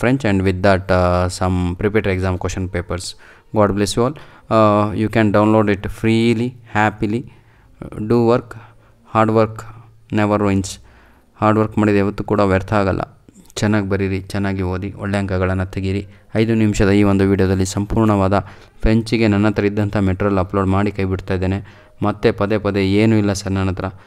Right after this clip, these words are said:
ನಿಜವಾಗಿಯೂ ಹೇಳ್ತಾ ಇದ್ದೀನಿ, ನನ್ನ ಹತ್ರ ಏನೂ ಇಲ್ಲ ಫ್ರೆಂಚು. ದಯವಿಟ್ಟು ಮತ್ತೆ ಕಾಮೆಂಟ್ಸ್ ಎಲ್ಲ "ಅದ್ ಕೊಡಿ, ಇದ್ ಕೊಡಿ" ಅಂತ ನಮಗೆ ಆ ಕಾಮೆಂಟ್ಸನ್ನು ನೋಡಿದಾಗ ತಡ್ಕೊಳಕ್ಕಾಗಲ್ಲ.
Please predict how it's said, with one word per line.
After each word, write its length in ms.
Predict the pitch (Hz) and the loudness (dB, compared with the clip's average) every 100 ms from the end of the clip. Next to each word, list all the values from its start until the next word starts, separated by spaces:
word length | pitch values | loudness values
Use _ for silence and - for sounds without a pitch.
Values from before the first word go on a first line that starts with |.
| _ - | _ -4
ನಿಜವಾಗಿಯೂ 480 | 110 110 117 120 117 | -2 2 4 4 4
ಹೇಳ್ತಾ 200 | 107 107 | 2 0
ಇದ್ದೀನಿ, 200 | 104 104 | 2 2
ನನ್ನ 180 | 101 98 | 4 2
ಹತ್ರ 160 | 101 | 2
ಏನೂ 280 | 98 101 110 | 0 2 2
ಇಲ್ಲ 160 | 104 98 | 0 0
ಫ್ರೆಂಚು. 420 | 101 98 104 104 - - - 107 | -2 -2 -4 -8 -14 -20 -6 2
ದಯವಿಟ್ಟು 360 | 104 117 117 107 | 4 4 4 4
ಮತ್ತೆ 280 | 104 104 110 | 2 2 0
ಕಾಮೆಂಟ್ಸ್ 360 | 107 110 104 | 2 2 0
ಎಲ್ಲ 100 | 104 | 0
"ಅದ್ 140 | 104 104 | -2 -2
ಕೊಡಿ, 200 | 110 107 | -2 -2
ಇದ್ 120 | 98 | -2
ಕೊಡಿ" 220 | 110 101 | -2 0
ಅಂತ 160 | 98 104 101 95 - _ _ - - - - | 0 2 0 -2 -20 _ _ -20 -20 -20 -6
ನಮಗೆ 400 | 107 117 107 113 | 2 4 4 4
ಆ 160 | 110 95 | 2 0
ಕಾಮೆಂಟ್ಸನ್ನು 500 | 101 107 113 120 107 | 0 -2 0 0 0
ನೋಡಿದಾಗ 340 | 104 104 104 | 0 0 0
ತಡ್ಕೊಳಕ್ಕಾಗಲ್ಲ. 720 | 107 98 98 113 107 95 92 | 0 0 0 0 0 0 0